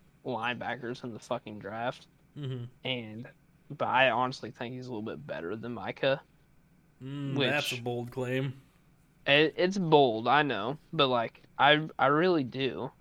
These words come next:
Speaker 1: and I, I think he's gonna be great in Miami fucking defense this year.
Speaker 2: Yeah. Huh.
Speaker 1: I mean, Miami's defense was great last year. My other person is a cornerback,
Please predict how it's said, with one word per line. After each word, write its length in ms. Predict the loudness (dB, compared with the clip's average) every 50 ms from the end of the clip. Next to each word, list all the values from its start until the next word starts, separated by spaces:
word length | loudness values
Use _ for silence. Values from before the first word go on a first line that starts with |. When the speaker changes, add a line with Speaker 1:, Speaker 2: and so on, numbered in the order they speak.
| -10 -6
Speaker 1:
and 220 | -4 -4 -4 -2
I, 260 | 0 2 2 2 2 2
I 140 | 0 0
think 300 | 0 0 0 0 0 0
he's 400 | -4 -2 0 2 2 2 0 -2
gonna 260 | -4 -4 -4 -4 -6 -10 -12 _ _ _ _ _ _ -16 -14 -6
be 140 | -2 -2 -2 -2 -4 -4
great 380 | 0 2 2 2 0 -4 -8 _ -16
in 240 | -16 -14 -14 -12 -8
Miami 420 | -8 -6 -6 -8 -8 -10 -14 -12 -8
fucking 280 | -8 -8 -8 -10 -16
defense 480 | -12 -12 -12 -12 -12 -14 -18 -18 -16 -16
this 180 | -16 -14 -14 -16
year. 300 | -14 -12 -12 -12 -12 -12 -14 -18
Speaker 2:
Yeah. 220 | -16 -14 -14 -14 -14 -16 -20 _ _ _
Huh. 260 | _ -12 -8 -6 -6 -6 -8 -12 _ _ _ _ -6
Speaker 1:
I 80 | -6 -6
mean, 320 | -6 -6 -10 -10 -8 -6 -2
Miami's 400 | -2 -2 -2 -2 -6 -8 -8 -8
defense 440 | -8 -10 -8 -8 -10 -10 -10 -10
was 120 | -12 -12 -10
great 220 | -8 -6 -6 -4
last 340 | -4 -4 -4 -6 -6 -8 -10
year. 260 | -10 -10 -10 -10 -12 -14 _ 0
My 200 | 4 6 8 8
other 220 | 8 6 6 2
person 640 | 2 4 4 4 4 2 -2 -4 -2 -2 -2 -4 -8 -10
is 480 | -8 -6 -4 -4 -6 -6 -10 -12 -16 -18 _ _ -20 _ _ _ -6
a 100 | -6 -6
cornerback, 640 | -6 -4 -4 -2 -2 -4 -6 -8 -8 -8 -8 -10 -12